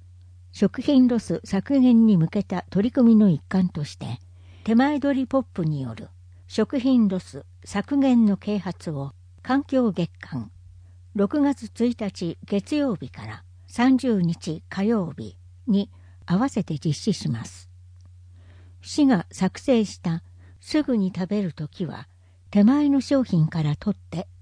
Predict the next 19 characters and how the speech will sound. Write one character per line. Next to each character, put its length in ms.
と 120
い 120
う 100
内 300
容 220
の 160
ポ 160
ッ 60
プ 160
を 160
市 200
内 280
の 220
協 220
力 260
店 220
舗 160
内 240
の 160